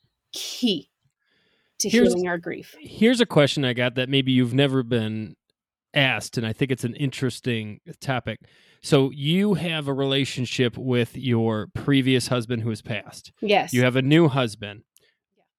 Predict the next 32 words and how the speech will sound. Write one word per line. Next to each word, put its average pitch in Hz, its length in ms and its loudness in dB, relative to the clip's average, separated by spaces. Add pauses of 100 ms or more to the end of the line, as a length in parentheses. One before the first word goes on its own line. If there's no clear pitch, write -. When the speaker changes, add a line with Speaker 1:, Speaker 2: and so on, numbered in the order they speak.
(120)
Speaker 2:
Two 208 180 0
questions 156 420 2
on 117 140 -4
this. 101 240 -18 (640)
Does 151 180 0
that 180 220 2
interfere 196 480 2
with 156 180 0
your 147 80 4
marriage 131 560 0
now? 139 460 -4 (200)
Speaker 1:
Hmm. 233 200 0 (420)
Speaker 2:
And 160 240 4
then 156 360 4
flipping 180 500 0
that, 120 260 -2 (100)
does 139 240 2
your 143 320 4
now 151 320 0
husband 127 920 -4 (280)
feel 151 380 2
jealous 135 960 -2
sometimes 135 580 -2
about 151 340 -4
the 156 100 0
relationship 131 560 -2
that 117 140 -8
you 135 100 -10
still 139 320 0
have 127 340 -2
with 123 200 -2
your 113 440 -4